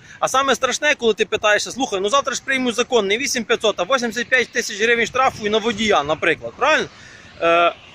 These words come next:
що буде в цій ситуації? «Ну нічого, здам на шрот». Другий каже: «А ми Майдан, а ми митницю перекриємо, ми кордони перекриємо, ми будемо забастовки робити. Все, автомобілі ми вже завезли, вдітися вже нема куди».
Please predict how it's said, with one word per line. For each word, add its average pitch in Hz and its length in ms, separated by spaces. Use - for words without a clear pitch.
що 302 240
буде 226 280
в 135 60
цій 214 140
ситуації? 175 580
«Ну 320 140
нічого, 247 520
здам 294 280
на 240 80
шрот». 214 340
Другий 269 240
каже: 240 280
«А 302 100
ми 370 140
Майдан, 269 500
а 262 60
ми 294 260
митницю 269 460
перекриємо, 220 500
ми 277 60
кордони 226 500
перекриємо, 196 600
ми 277 160
будемо 226 260
забастовки 240 600
робити. 196 320
Все, - 220
автомобілі 277 640
ми 294 140
вже 269 160
завезли, 294 440
вдітися 262 400
вже 220 140
нема 254 260
куди». 214 240